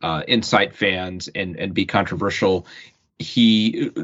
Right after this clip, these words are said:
little things, you know, uh, uh, facial reactions, uh, hi-,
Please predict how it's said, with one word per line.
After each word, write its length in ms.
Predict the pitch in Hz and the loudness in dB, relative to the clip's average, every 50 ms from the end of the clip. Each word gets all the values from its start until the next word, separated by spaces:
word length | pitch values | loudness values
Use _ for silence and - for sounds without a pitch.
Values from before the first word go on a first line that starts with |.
| - - | -8 -2
little 460 | - 147 135 135 143 156 156 147 123 | 0 2 6 8 8 8 8 6 4
things, 500 | - - 123 117 104 101 101 95 - - - | 2 2 2 2 2 0 -4 -10 -12 -14 -6
you 180 | - 113 110 | 0 2 2
know, 400 | 101 101 98 98 95 95 90 85 80 | 4 2 0 -2 -4 -4 -6 -8 -10
uh, 380 | - 95 92 87 85 82 - 87 | -10 -8 -8 -6 -8 -8 -8 -8
uh, 540 | 95 82 80 92 87 - 98 - - 110 - | -6 -6 -6 -8 -10 -10 -10 -10 -10 -10 -8
facial 420 | - - 127 123 113 - 135 120 | -2 2 4 4 4 4 6 6
reactions, 920 | 113 110 104 104 101 104 104 - - - 113 104 104 101 98 92 92 - - - - - - - _ _ - | 8 8 6 6 4 2 0 0 -2 0 0 0 -2 -4 -8 -10 -12 -14 -16 -20 -20 -20 -20 -20 _ _ -6
uh, 200 | - 80 78 85 - - _ - 69 - - - - - | -4 -4 -4 -4 -8 -10 _ -6 -6 -6 -6 -6 -6 -2
hi-, 560 | 139 131 117 - - - - - - - - | 0 0 0 0 -2 -4 -8 -8 -10 -16 -20